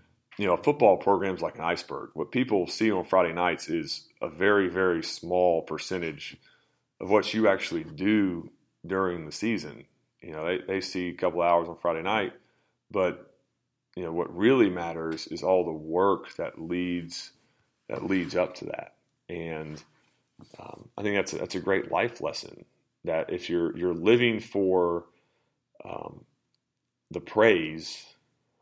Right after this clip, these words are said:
or just the tip of the iceberg, the, the experience where people tell you, "Oh, great job, you're the best,"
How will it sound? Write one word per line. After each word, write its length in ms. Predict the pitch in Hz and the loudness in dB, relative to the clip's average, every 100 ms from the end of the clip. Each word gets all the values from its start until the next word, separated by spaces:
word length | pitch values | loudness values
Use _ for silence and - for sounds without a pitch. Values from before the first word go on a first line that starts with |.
| _ _ | _ _
or 260 | - 90 87 | -2 2 2
just 240 | 90 90 | 0 -4
the 100 | - | -6
tip 300 | 85 - 127 | -10 -4 -4
of 80 | 95 | -2
the 140 | 87 90 | 2 6
iceberg, 640 | 101 98 - 82 80 80 | 4 4 -2 -4 -4 -4
the, 240 | 85 82 80 _ _ _ | -4 -4 -6 _ _ _
the 100 | - | -2
experience 480 | 90 - 101 101 90 | -2 0 0 0 0
where 80 | 90 | -2
people 260 | 107 - 95 | -2 -2 -2
tell 220 | - 110 | 0 0
you, 180 | 101 - | 2 -2
"Oh, 240 | 127 120 | 0 0
great 260 | 107 120 101 | 2 0 2
job, 380 | 113 107 104 98 | 2 2 2 0
you're 140 | 98 | -2
the 80 | 82 | 0
best," 480 | 107 120 104 - | 4 4 4 -4